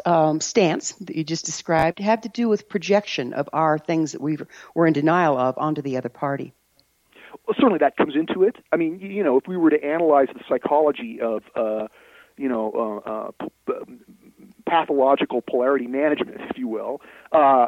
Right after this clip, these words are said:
Speaker 2: then we could identify many contributing factors, uh, that, that cause projection or make people afraid or, or,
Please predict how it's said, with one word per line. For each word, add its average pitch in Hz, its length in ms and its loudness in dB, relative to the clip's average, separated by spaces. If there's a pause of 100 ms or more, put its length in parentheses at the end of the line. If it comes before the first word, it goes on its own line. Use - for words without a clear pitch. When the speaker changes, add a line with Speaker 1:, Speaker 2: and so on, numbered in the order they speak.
Speaker 2:
then 160 160 4
we 185 100 -2
could 160 140 0
identify 156 440 4
many 156 360 2
contributing 120 520 -4
factors, 120 560 -6 (160)
uh, 113 340 0
that, 117 160 -2 (140)
that 113 220 -6
cause 113 340 0 (100)
projection 110 880 -8
or 110 340 -2 (260)
make 139 200 -4
people 120 260 -4
afraid 117 640 2
or, 110 300 4
or, 110 400 2